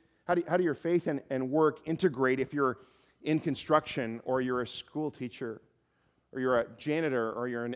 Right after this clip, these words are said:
engineer or you're a musician or an artist?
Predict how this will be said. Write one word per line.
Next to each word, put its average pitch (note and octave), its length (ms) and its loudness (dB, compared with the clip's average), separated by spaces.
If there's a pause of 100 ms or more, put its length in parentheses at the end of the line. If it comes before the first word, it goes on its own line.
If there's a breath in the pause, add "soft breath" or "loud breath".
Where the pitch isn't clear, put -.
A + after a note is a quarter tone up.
engineer C3 880 -2 (200)
or A#2+ 340 0 (300 soft breath)
you're B2+ 140 -2
a A#2 40 0
musician B2 640 -4
or A2+ 200 -4
an A2+ 80 -6
artist? B2+ 580 -4